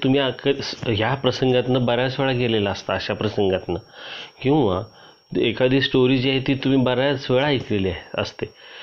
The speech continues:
त्यामुळं तुम्हाला एवढं यामध्ये घाबरून कराय-, चालायचं कारण नाही. मग all you have to do, तुम्हाला काय करायचं आहे, तर जो तुमचा टायटल दिला असेल, हे सुरुवात दिली असेल, तर, अ, त्याचा शेवट काय लि-, आणि it is up to you बरं का, म्हणजे तुम्हाला हे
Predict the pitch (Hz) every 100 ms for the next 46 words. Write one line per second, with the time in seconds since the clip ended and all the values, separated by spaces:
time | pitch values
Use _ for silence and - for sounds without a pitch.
0 | - - - 123 139 127 123 120 113 117
1 | 123 117 107 107 120 110 104 104 98 101
2 | 92 92 90 92 90 - - - 95 90
3 | - 90 87 92 147 - - - - 120
4 | 135 117 127 147 127 98 95 92 120 -
5 | - - 98 101 98 120 127 101 90 -
6 | 98 123 - - 101 107 120 107 95 131
7 | 131 110 104 - 135 135 131 127 - 127
8 | 123 - - - 120 107 - 123 110 127
9 | 127 131 127 - 123 117 127 123 - -
10 | - 117 113 110 113 127 - 123 120 127
11 | - 120 131 113 107 - - 147 - 139
12 | 165 147 - 156 135 120 127 113 90 98
13 | 107 113 117 113 113 120 139 - - -
14 | - _ - 104 113 120